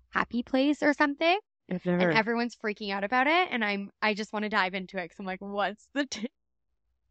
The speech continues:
Speaker 1: Yeah.
Speaker 2: Who is it by?
Speaker 1: Emily Griffin, I think, or Emily Henry or something. Oh my gosh, I need to get
Speaker 2: Griffin
Speaker 1: my
Speaker 2: or Henry. <laughs>
Speaker 1: facts straight before I talk about this. But, um,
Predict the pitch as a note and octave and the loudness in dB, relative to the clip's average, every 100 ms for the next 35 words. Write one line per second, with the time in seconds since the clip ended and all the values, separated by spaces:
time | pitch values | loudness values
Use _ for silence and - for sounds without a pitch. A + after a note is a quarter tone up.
0 | _ _ - G#3 G#3+ A3 A3+ D#3+ F3+ D4+ | _ _ 0 4 4 4 2 4 4 4
1 | - - B3 C#4 C#4 C4+ B3 G#3 G#3 - | 0 0 2 2 2 0 -2 -4 -2 -2
2 | D#4 D#4 D4 - A3 C4 C4 - A#3 A#3 | 0 0 -2 -4 -4 0 -2 0 -2 -2
3 | A3 G#3 G#3 A3 D4+ F4+ - - C#4+ D4 | -2 -2 -4 -2 -4 -4 -8 -6 -2 2
4 | E4+ D#4 F#4+ G#4+ B3+ G#3 G3+ G3+ G3 A3 | 2 4 0 0 -2 0 2 2 2 0
5 | G3+ G#3 G3+ F#3+ F3+ F3+ G3+ F3 F#3+ - | 0 2 4 4 4 4 4 4 2 2
6 | B3 - F4+ A3+ A3+ A#3 D4 A#3 C#4+ G#3+ | 2 2 4 6 6 6 4 2 0 2
7 | C4 A3+ G#3 G#3+ A3 A3+ C4+ G4 _ _ | 4 4 4 2 2 0 -2 -6 _ _
8 | _ _ _ _ F4 D#4 D4 D4 D4 C#4+ | _ _ _ _ 10 12 10 8 12 12
9 | C#4 B3+ | 12 10